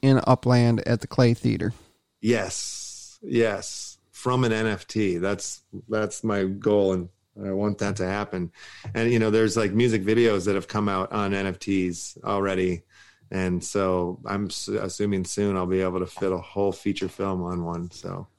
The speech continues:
Speaker 1: Wow,
Speaker 2: let's
Speaker 1: they,
Speaker 2: go.
Speaker 1: they're doing music videos on N F Ts now?
Speaker 2: Yes, yeah. Oh, yeah. I, I even saw a little, like,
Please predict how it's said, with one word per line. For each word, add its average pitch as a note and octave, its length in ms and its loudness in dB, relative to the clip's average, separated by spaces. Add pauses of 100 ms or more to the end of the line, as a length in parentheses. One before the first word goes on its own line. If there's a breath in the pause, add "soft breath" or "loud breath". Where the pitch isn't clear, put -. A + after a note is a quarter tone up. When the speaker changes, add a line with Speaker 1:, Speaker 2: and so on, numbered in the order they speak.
(160)
Speaker 1:
Wow, E3 240 4
Speaker 2:
let's F3+ 100 4
Speaker 1:
they, A2+ 80 4
Speaker 2:
go. F2+ 160 -2 (180)
Speaker 1:
they're C#3+ 100 8
doing C#3+ 280 10
music C#3 320 8
videos D3 420 6
on D#3+ 140 6
N E3 100 6
F E3 160 0
Ts G#3+ 320 0
now? A#3 220 0 (180)
Speaker 2:
Yes, F#2+ 420 -6
yeah. G#2+ 540 0
Oh, G#2+ 200 2
yeah. C3 460 2
I, A#2 220 -2
I C3+ 200 0
even D#3+ 180 2
saw D#3+ 280 2
a C3+ 60 4
little, C#3+ 300 4
like, A#2 320 2